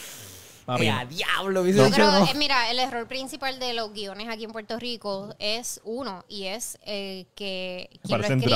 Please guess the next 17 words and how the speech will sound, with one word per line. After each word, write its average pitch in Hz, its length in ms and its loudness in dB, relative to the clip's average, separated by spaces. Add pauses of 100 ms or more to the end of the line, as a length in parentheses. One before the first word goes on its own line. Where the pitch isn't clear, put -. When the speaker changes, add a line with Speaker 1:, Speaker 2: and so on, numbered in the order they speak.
Speaker 3:
escribe, 254 260 0
el 226 100 -6
guionista, 220 880 0 (220)
se - 180 -8
enamora 202 600 -2
de 247 80 -6
su 226 100 -12
proyecto, 185 560 -10
Speaker 1:
Claro. 202 140 -2
Speaker 3:
se 208 80 2
enamora 214 400 0
y 302 80 -2
se 208 160 -6
ciega. 196 480 -6
Speaker 2:
Y - 20 -12
se 127 120 -10
ciega. 113 320 -12